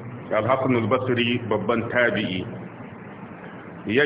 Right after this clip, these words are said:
ce, "Inna aisaran nasi hisaban yawmal qiyama." Wanda ya fi kowa saukin hisabi a ranar kiyama, allazina hasabu anfusahum lillahi fid dunya, sune waɗanda tun a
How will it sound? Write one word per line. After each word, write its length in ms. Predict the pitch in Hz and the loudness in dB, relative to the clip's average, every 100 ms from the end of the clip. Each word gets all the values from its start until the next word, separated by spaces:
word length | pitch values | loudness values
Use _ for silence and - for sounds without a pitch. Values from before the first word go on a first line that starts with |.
| 147 | 4
ce, 300 | 151 107 95 151 | 2 2 0 4
"Inna 340 | 156 151 147 | 6 8 6
aisaran 720 | 139 127 117 151 147 139 131 | 4 4 4 4 6 6 6
nasi 400 | 139 143 143 135 | 6 4 4 0
hisaban 720 | 120 120 127 139 143 135 127 120 | 0 0 4 6 6 6 4 6
yawmal 480 | 127 135 135 127 113 | 6 8 8 6 2
qiyama." 560 | 117 117 127 110 - - - - - - - - - - | 2 4 4 2 -2 -4 -8 -10 -12 -12 -12 -14 -12 -2
Wanda 360 | 113 143 156 143 | 4 6 8 6
ya 140 | 135 | 6
fi 80 | 139 143 | 4 4
kowa 560 | 147 147 143 143 - | 8 10 8 4 2
saukin 560 | 160 156 151 - 151 156 | 4 6 4 4 4 6
hisabi 680 | 135 120 - 135 135 - 101 - - - - - | 4 2 4 4 6 4 0 -2 -8 -12 -12 -2
a 120 | 120 | 2
ranar 360 | 131 147 156 156 156 | 6 8 8 6 4
kiyama, 720 | 135 135 139 127 104 - - - - - - - - | 6 8 8 6 4 0 -4 -8 -10 -12 -14 -14 -4
allazina 440 | 117 120 117 143 123 | 0 2 4 4 4
hasabu 320 | 135 131 120 | 2 2 4
anfusahum 480 | 123 113 127 123 117 117 117 | 4 2 2 2 2 0 0
lillahi 400 | 110 120 117 113 | 2 4 2 2
fid 100 | 123 | 2
dunya, 300 | 120 113 107 110 | 2 4 4 4
sune 160 | 135 127 | 4 4
waɗanda 480 | 135 113 110 98 85 - - - | 4 4 4 2 0 -8 -8 4
tun 240 | 165 180 | 6 6
a 80 | 151 | 4